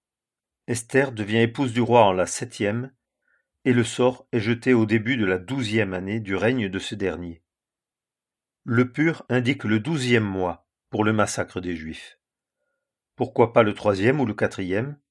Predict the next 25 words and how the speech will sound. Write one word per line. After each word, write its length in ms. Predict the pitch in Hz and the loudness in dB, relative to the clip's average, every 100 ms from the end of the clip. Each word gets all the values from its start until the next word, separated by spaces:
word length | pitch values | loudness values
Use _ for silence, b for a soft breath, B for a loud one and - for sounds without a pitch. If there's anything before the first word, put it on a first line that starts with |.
| _ | _
afin 320 | 107 - 123 | -8 -2 0
d'ôter 260 | 113 113 117 | 0 2 2
au 120 | 104 | 0
peuple 340 | - 117 - | -2 -4 -4
opprimé 480 | - 123 - 110 131 | 0 0 2 0 0
toute 200 | 143 113 | -2 -8
chance 320 | - 127 123 | -4 -4 -4
d'échapper ? 580 | 107 110 101 - 120 - _ _ _ _ _ _ _ _ _ _ | -4 -2 -4 -4 -8 -8 _ _ _ _ _ _ _ _ _ _
N'est-ce 220 | 131 127 | -4 -4
pas 140 | - 151 | 0 2
encore 420 | 135 123 131 113 | 2 2 2 2
et 80 | 113 | -2
toujours 380 | 127 117 135 | -2 -2 0
la 100 | 101 | 0
providence 580 | - 131 117 113 113 - | 0 -2 0 4 2 2
cachée 480 | - 98 - 107 120 | -4 -6 -4 -8 -8
qui 140 | - | -10
dirige 480 | 104 110 101 95 101 | 0 0 0 -4 -8
tout ? 200 | - 117 _ _ _ _ _ _ _ _ _ _ _ | -6 -10 _ _ _ _ _ _ _ _ _ _ _
Que 80 | - | -10
peut 180 | - 143 | -2 -2
faire 240 | - 113 | 2 4
l'oppresseur 520 | 113 113 113 - 113 | 4 2 -4 0 -2
des 120 | 98 | -2
Juifs 440 | 90 95 98 - | -6 -8 -10 -14